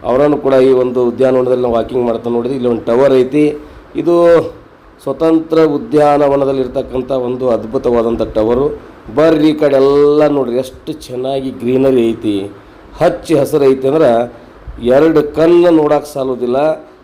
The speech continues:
ಭಾಳಷ್ಟು ಜನ ಏನು ಬೆಂಗಳೂರಿನ ಜನ ಅದಾರ, ಇಲ್ಲೆಲ್ಲ ಬಂದು ಬೆಳಗ್ಗೆ ವ್ಯಾಯಾಮ, ವಾಯು ವಿಹಾರ ಎಲ್ಲ ಮಾಡ್ತಾರೆ. ಇದೇ ನೋಡ್ರಿ, ನಾನು ಆಗಲೇ ಹೇಳಿದ್ನಲ್ಲ ನಿಮ್ಗೆ,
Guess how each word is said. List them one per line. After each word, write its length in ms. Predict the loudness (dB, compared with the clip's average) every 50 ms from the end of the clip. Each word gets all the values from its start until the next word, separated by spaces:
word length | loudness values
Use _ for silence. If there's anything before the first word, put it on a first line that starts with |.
| -20 -20 -10 -4
ಭಾಳಷ್ಟು 640 | 0 2 2 4 4 2 2 0 -4 -12 -8 -6 -2
ಜನ 180 | 0 2 2 4
ಏನು 560 | 4 4 4 2 2 2 4 4 4 2 2
ಬೆಂಗಳೂರಿನ 580 | 0 0 -2 0 0 0 -2 0 -2 -2 0 0 0 0 0 0 -2 -4 -8 -14 -20 -20 -16 -8 -4
ಜನ 160 | -2 0 2
ಅದಾರ, 480 | 2 2 2 2 2 2 0 0 -2 -6 -12 -20 -20 -20 -20 -20 -16 -8 -6
ಇಲ್ಲೆಲ್ಲ 560 | -2 2 2 4 4 4 4 4 2 2 2
ಬಂದು 420 | 0 0 -2 -2 0 -2 -2 -4
ಬೆಳಗ್ಗೆ 500 | -4 -4 -4 -4 -4 -4 -4 -4 -2 -2
ವ್ಯಾಯಾಮ, 520 | -2 -2 -2 0 2 2 2 2 0 0 0
ವಾಯು 520 | 0 0 0 0 0 0 0 0 0 0
ವಿಹಾರ 340 | 0 0 0 2 0 0 0
ಎಲ್ಲ 200 | 0 -2 -2 -2
ಮಾಡ್ತಾರೆ. 420 | -2 -2 -4 -4 -4 -4 -4 -4
ಇದೇ 220 | -2 -2 0 0 2
ನೋಡ್ರಿ, 240 | 2 2 2 2 0
ನಾನು 180 | 0 0 2
ಆಗಲೇ 220 | 2 2 2 2 2
ಹೇಳಿದ್ನಲ್ಲ 420 | 2 0 0 0 0 0 0 0
ನಿಮ್ಗೆ, 440 | 0 0 0 0 0 0 0 -2